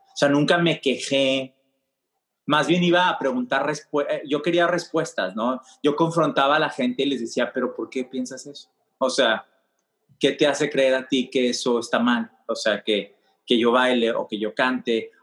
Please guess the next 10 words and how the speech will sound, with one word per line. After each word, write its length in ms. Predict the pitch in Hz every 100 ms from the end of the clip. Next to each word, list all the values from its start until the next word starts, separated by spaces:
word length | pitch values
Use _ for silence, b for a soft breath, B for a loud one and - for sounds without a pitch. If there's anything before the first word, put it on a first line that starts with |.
| b
o 160 | 113
que 100 | -
a 40 | 110
lo 80 | 113
mejor 280 | 113 123
no 100 | 127
sea 260 | 123 127 127
el, 220 | 123 - _ b b
la, 340 | 123 110 135
la, 500 | 135 120 107 95 -